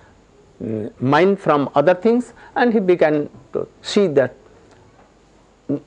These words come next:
with his own practice. So nothing came.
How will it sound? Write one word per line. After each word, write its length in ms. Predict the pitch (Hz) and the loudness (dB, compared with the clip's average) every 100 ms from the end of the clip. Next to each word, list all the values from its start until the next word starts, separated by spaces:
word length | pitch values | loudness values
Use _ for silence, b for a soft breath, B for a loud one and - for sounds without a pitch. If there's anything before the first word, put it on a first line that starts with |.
| _ - | _ -4
with 360 | 131 165 165 - - | 0 0 0 -4 -2
his 280 | 143 170 170 - | 0 2 2 2
own 440 | 160 196 226 220 208 | 2 4 4 2 0
practice. 640 | 127 101 - - - - _ _ _ _ _ B B | -2 -2 -6 -10 -10 -16 _ _ _ _ _ B B
So 340 | - 202 190 - | 2 2 2 -2
nothing 400 | 180 190 202 185 | 0 0 0 -2
came. 280 | - 147 | 0 -2